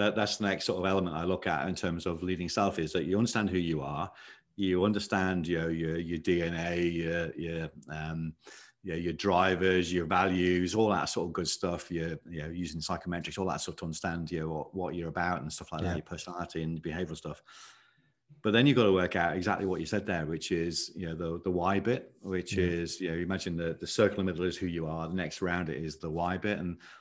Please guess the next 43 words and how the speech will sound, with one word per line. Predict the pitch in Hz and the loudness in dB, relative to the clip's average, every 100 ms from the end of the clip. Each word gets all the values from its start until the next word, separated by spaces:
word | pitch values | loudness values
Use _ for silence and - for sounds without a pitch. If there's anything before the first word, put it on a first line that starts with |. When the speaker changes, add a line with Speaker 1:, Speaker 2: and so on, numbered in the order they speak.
| _ _ - | _ _ -8
Speaker 1:
I | 90 | -2
know | 87 | -2
Simon | 82 95 82 | -2 -2 -2
Sinek | 80 90 76 | -4 -6 -6
talks | - 85 - | -6 -8 -4
a | |
lot | 85 82 | -4 -2
about | 78 73 | -4 -4
start | - 87 80 | -4 -4 -2
with | 78 | -4
why, | 87 87 85 | 0 0 2
but | |
I | 95 | 0
think | 92 82 | -2 -4
it's | 82 - | -8 -8
about | 90 95 | -2 0
start | - 104 113 | 2 4 6
with | 95 | 4
who, | 101 98 123 - - - | 6 6 6 -2 -14 -8
uh, | 87 | 0
Speaker 2:
Yeah. | 92 87 | 2 4
Speaker 1:
and | 92 | 2
then | 95 87 | 2 0
why. | 87 90 95 | 0 -2 0
The | 98 | 4
why | 101 101 | 6 6
comes | 95 113 117 | 4 2 2
because, | - 101 95 - - - - _ _ | 2 6 6 4 -6 -20 -20 _ _
you | 98 | 2
know, | 95 | 4
you, | 95 98 95 - - | 4 2 -2 -12 -4
what | 110 131 123 | 2 4 4
you're | 104 | 2
good | 110 117 | 4 4
at | 78 58 95 - _ _ _ _ _ _ 359 285 _ _ _ 131 180 _ _ _ - | 4 -2 -6 -8 _ _ _ _ _ _ -20 _ _ _ _ -20 -20 _ _ _ 0
often | 113 107 - 87 82 | 0 0 -4 -2 -2
links | 82 90 80 - | -2 -2 -4 -8
to | - 90 | 0 2
your | 87 85 87 90 | 2 0 -2 -4
passion | 82 87 85 92 | -4 -6 -4 -4
and | 85 | -4
purpose | 80 95 95 95 | -2 -4 -4 -4
anyway. | 101 117 | -2 -4